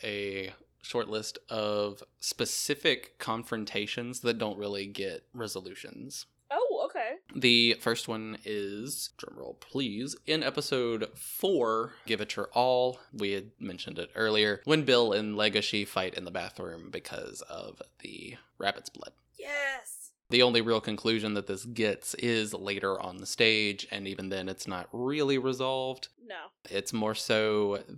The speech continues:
Speaker 1: that Louis takes over and is like, "Quit ya bitchin'."
Speaker 2: Actually, if anything, the issue kind of escalates later when the kids go to the city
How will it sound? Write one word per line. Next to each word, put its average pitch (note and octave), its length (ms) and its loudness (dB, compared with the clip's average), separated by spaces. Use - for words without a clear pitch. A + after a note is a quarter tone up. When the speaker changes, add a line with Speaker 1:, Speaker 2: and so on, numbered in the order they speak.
Speaker 1:
that G2+ 640 -2
Louis A2+ 380 0
takes G#2 300 0
over G2 400 2
and G2 220 -4
is F#2+ 200 -8
like, F#2+ 500 -8
"Quit A#2+ 240 0
ya G#2 60 2
bitchin'." - 360 -4
Speaker 2:
Actually, E4+ 360 -2
if A3 120 -6
anything, A#3+ 460 -10
the A3 140 -6
issue D4+ 280 -10
kind A#3 320 -12
of G3+ 80 -18
escalates A3+ 800 -8
later A#3 260 -12
when G#3+ 200 -16
the G#3 80 -14
kids - 300 -10
go G#3 260 -8
to A3 160 -20
the - 60 -20
city - 480 -12